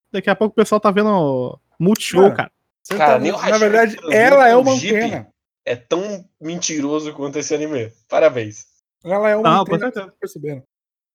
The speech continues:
Speaker 3: Sim, eu, eu
Speaker 2: Sim.
Speaker 3: gosto, porque é tipo, tem a desculpa lá do, "Ah, dá pra fazer mágica nesse mundo?" Dá, vocês já tem dois personagens que fazem. Eles fazem literalmente o que eles quiserem. E foda-se.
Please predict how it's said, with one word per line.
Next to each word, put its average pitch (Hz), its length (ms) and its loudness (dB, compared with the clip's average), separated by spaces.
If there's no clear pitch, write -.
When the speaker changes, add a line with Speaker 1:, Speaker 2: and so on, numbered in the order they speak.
Speaker 3:
Sim, 359 440 -10
eu, - 220 -12
eu 480 80 -4
Speaker 2:
Sim. 466 80 2
Speaker 3:
gosto, 240 300 0
porque 185 180 -8
é 185 80 0
tipo, 160 280 -10
tem 214 120 -4
a 214 40 -6
desculpa 226 260 -6
lá 185 100 4
do, 151 280 -6
"Ah, 277 180 -6
dá 240 160 -2
pra 269 80 -16
fazer 240 240 -8
mágica 208 380 -4
nesse 175 180 -10
mundo?" 240 180 -12
Dá, 220 360 2
vocês 156 220 -10
já - 100 0
tem 220 160 -8
dois 247 180 -4
personagens 214 400 -8
que - 60 -20
fazem. 110 420 -4
Eles 139 140 -10
fazem 175 300 0
literalmente 208 640 -2
o 208 140 -6
que 233 140 -6
eles 220 200 -4
quiserem. 131 560 -2
E 170 100 -10
foda-se. 120 720 -10